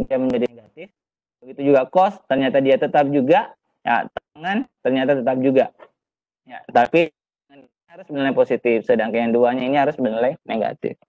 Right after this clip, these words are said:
Kemudian, eh, sudut berelasi yang kedua untuk kuadran ketiga,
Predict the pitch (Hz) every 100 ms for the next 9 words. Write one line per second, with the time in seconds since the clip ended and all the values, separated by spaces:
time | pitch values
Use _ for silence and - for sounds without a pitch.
0 | _ _ _ _ _ _ _ _ _ _
1 | _ _ _ _ _ 147 151 175 190 208
2 | 202 208 202 _ _ _ _ - 147 165
3 | 170 170 - - - - 180 180 160 151
4 | 165 165 175 180 175 165 160 165 _ _
5 | _ - 151 156 135 - _ - 131 127
6 | 127 127 123 120 139 120 95